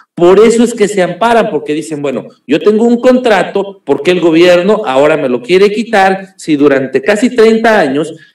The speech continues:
a mí nadie me dijo nada?" En cierto aspecto, las empresas tienen razón. A ellos les dieron pie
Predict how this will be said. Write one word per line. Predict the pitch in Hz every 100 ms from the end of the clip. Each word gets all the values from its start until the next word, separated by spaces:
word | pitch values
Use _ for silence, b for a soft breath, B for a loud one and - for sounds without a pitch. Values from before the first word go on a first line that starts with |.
| _
a | 143 165
mí | 185
nadie | 175 165 156
me | 147
dijo | 160 - 139
nada?" | 160 202 170 - - _ _ _ _ _ _ _ -
En | 123
cierto | 123 185 214 214 240
aspecto, | 220 - 175 165 202 170
las | 160 160
empresas | 147 - 190 190 240 233 - _ _ _ _ _ 185
tienen | 202 226 233 - -
razón. | 156 165 - 277 - B B B B -
A | 151 202
ellos | 233 262 202
les | 170
dieron | 185 220 226 220 214
pie | 202 190 123 104 -